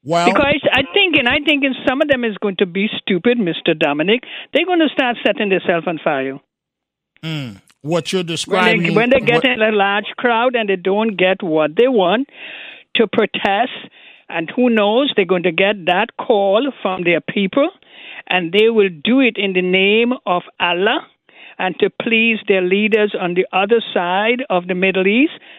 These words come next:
Speaker 2: They will start setting themselves on fire.
Speaker 1: Right.
Speaker 2: Especially when they get in a crowd of people.
Speaker 1: You know what?
Speaker 2: Like,
Speaker 1: I think
Speaker 2: well, you see what happened? What <laughs> happened? They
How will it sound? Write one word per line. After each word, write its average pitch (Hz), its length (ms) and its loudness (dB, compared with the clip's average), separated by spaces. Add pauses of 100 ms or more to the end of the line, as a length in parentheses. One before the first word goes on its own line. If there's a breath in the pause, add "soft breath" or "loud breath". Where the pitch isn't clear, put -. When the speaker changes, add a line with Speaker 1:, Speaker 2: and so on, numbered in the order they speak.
(100)
Speaker 2:
They 233 120 0
will 339 140 0
start 285 300 0
setting 262 260 0
themselves 208 320 0
on 165 120 -4
fire. 135 380 -6 (960)
Speaker 1:
Right. 143 360 2
Speaker 2:
Especially 226 420 2
when 220 160 4
they 220 80 2
get 196 220 0
in 202 100 -2
a 175 60 -2
crowd 175 360 -2
of 156 80 -4
people. 147 360 -6 (200)
Speaker 1:
You 147 160 2
know 160 160 2
what? 170 300 2
Speaker 2:
Like, 156 220 0
Speaker 1:
I 214 40 0
think 170 180 4
Speaker 2:
well, 208 80 2
you 226 140 2
see 277 60 4
what 214 240 2
happened? 226 500 0 (360 loud breath)
What 190 160 0
<laughs> 240 120 0
happened? 240 300 0
They 185 80 2